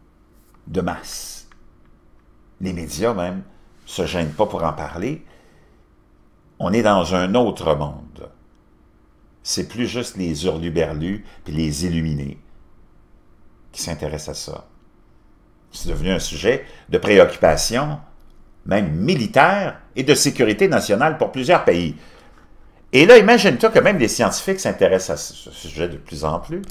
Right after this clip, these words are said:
Et là, il y a le Daily Mail hier qui nous rapportait, ou avant-hier, laissez-moi voir la date, le deux mai, hier, que, on le voit, notre technologie avance beaucoup.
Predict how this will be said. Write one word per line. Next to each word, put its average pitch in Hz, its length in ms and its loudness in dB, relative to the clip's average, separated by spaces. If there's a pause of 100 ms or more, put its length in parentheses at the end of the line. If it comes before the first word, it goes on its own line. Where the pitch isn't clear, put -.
(360)
Et 143 120 4
là, 233 100 12
il 220 80 8
y - 20 8
a 113 60 12
le 107 100 8
Daily 180 260 2
Mail 123 220 2
hier 156 240 6
qui 127 100 -4
nous 98 120 2
rapportait, 185 500 2
ou 143 120 4
avant-hier, 92 640 2 (140)
laissez-moi 101 260 -8
voir 98 140 -2
la 73 140 -6
date, - 360 -12 (120)
le 78 100 -8
deux 123 220 -4
mai, 95 300 -8 (280)
hier, 165 480 2 (1000)
que, 151 280 8 (1300)
on 92 140 -2
le 80 80 -2
voit, 98 200 2
notre 101 200 -2
technologie 87 600 -2
avance 82 520 -4
beaucoup. 196 640 -8